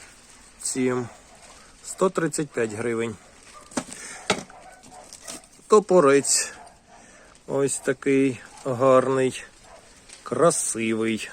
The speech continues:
Сто вісімдесят гривень і він ваш. Далі знайшов штангель. Також ціленький, по нулям все. Все присутнє, все красиво. Ціна сто п'ятдесят гривень. Тиски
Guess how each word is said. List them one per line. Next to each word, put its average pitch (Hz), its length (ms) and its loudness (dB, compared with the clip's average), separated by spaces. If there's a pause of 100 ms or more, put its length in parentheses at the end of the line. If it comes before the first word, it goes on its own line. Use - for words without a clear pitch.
Сто - 280 0
вісімдесят 143 600 -2
гривень 143 360 0 (120)
і 156 100 -2
він 160 280 -2
ваш. - 360 -4 (1200)
Далі 135 320 2
знайшов 131 400 0
штангель. 127 540 -2 (840)
Також 196 360 0
ціленький, 175 800 0 (320)
по 147 100 0
нулям 156 380 2
все. 147 400 0 (580)
Все - 220 2
присутнє, 147 640 0
все 135 200 -2
красиво. 147 600 0 (240)
Ціна 175 240 2
сто 147 180 -2
п'ятдесят 123 420 -2
гривень. 123 320 0 (800)
Тиски 180 540 6